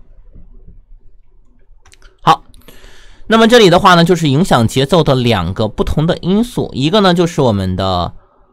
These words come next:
这个内容，对吧？一个呢，一个就是我们的态水，也就是外部的剪辑率与内部的信息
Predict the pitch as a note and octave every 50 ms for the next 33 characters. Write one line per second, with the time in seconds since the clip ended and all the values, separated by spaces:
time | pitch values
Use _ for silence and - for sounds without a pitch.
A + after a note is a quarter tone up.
0 | _ _ _ _ - - A#2 - G#2+ G#2 G2 F#2+ F#2 F#2 F2+ F2 F#2+ - - -
1 | - - _ _ _ - _ - _ _ _ - _ - _ - _ - _ _
2 | - _ _ _ _ _ _ _ - _ _ - _ _ - - _ _ - -
3 | G#3+ B3 F3+ B2 G#2+ F2+ F2+ - _ _ _ _ _ _ _ - - B2 A2+ F2+
4 | - - _ _ - _ _ _ - _ - A#2 C3 C#3+ F#3 F3+ E3+ - - D#3+
5 | F3+ G#3+ - G#3 G#3 - E3+ C3 A#2+ A#2+ A#2+ B2 - G#3+ F#3+ - - - F2+ C2+
6 | E2+ E2+ F#2 G#2+ C3 B2+ - - B2+ A2+ G2+ F#2+ F2 - - - - - - -
7 | - - - F#3 A3 A3 F#3 E3 E3 F#3 F3 C#3+ C3+ A#2+ A2 F#2 F#2+ - C#3 F3+
8 | F3+ - - - - - - - G#2 G#2 G#2+ A#2 D3+ G3 F#3+ E3 D3+ E3 D3 C3+
9 | - - F3 E3 E3+ - - G3+ G#3 A#3